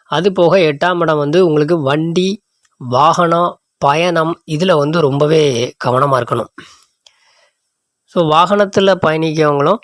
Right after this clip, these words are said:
இதுல வந்து எச்சரிக்கையா இருக்கணும். அதாவது நமக்கு வந்து சில வாழ்க்கையில சில மோதல்களையும் சில கஷ்ட காலங்களையும் கொண்டாந்து கொடுக்கும். இப்ப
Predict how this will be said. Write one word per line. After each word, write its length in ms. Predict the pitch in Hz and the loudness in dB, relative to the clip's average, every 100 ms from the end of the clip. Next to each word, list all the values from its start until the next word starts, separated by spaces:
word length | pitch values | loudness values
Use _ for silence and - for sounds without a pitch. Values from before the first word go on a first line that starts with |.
| _ | _
இதுல 240 | 139 147 151 | -4 0 2
வந்து 260 | 143 143 208 - _ | 2 0 0 -2 _
எச்சரிக்கையா 640 | 147 143 - 160 147 151 160 131 | -6 -2 0 0 0 -2 -2 0
இருக்கணும். 480 | 139 - 135 127 - | -4 -2 -2 -2 -2
அதாவது 360 | 139 156 190 214 | -2 0 2 2
நமக்கு 320 | 156 160 156 | 0 -2 -2
வந்து 180 | 190 220 | 0 0
சில 180 | - 175 160 147 | 0 0 2 2
வாழ்க்கையில 600 | 139 143 180 - 202 208 | 2 0 0 0 0 2
சில 260 | 202 180 165 | 0 0 0
மோதல்களையும் 760 | 143 160 180 175 156 156 160 156 _ _ | 2 2 2 0 2 0 0 -4 _ _
சில 220 | - 147 | -4 -2
கஷ்ட 420 | 143 143 - - 175 | -2 -2 -2 -2 -2
காலங்களையும் 640 | 165 156 156 151 147 151 - | 0 -2 0 0 0 0 -2
கொண்டாந்து 400 | 143 143 143 151 | -2 0 0 -2
கொடுக்கும். 380 | 131 127 139 | -4 -4 -6
இப்ப 180 | - - | -6 -6